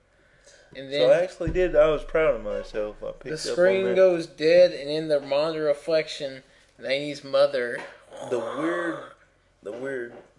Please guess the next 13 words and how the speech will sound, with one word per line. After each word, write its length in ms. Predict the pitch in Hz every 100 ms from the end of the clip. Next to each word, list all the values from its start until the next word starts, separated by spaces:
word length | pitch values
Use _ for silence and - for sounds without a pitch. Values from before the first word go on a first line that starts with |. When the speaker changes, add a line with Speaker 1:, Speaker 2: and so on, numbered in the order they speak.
| _ _ _
Speaker 2:
mother 420 | 110 127 123 117 117
ghost. 460 | 117 117 117 -
Speaker 1:
Grabs 420 | 113 131 156 - 196
a 80 |
hope. 320 | - 151 160 131
Speaker 2:
Not 240 | 147 151
Mother 240 | 170 165
Goose, 360 | 143 160 131 98 -
but 140 | 104
Mother 240 | 151 160 262
Ghost. 220 | 254 -
<laughs> 800 | _ _ - - _ _ - -
Uh, 280 | - -